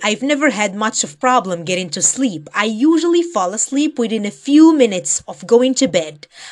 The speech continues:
I do tend to wake up early, even when I don't set an alarm.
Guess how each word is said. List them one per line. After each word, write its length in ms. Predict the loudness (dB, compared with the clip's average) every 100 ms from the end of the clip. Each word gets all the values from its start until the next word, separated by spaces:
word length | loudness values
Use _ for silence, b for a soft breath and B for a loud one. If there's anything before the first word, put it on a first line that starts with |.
| B
I 80 | -12
do 200 | -6 -6
tend 300 | -2 0 0
to 100 | 0
wake 280 | 2 2 2
up 200 | -4 -2 0
early, 460 | 2 0 -6 -12 B B B
even 300 | -6 -4 0
when 140 | 0
I 100 | 0
don't 260 | -2 -2 -2
set 280 | -2 -4 -4
an 80 | -6
alarm. 420 | -6 -6 -10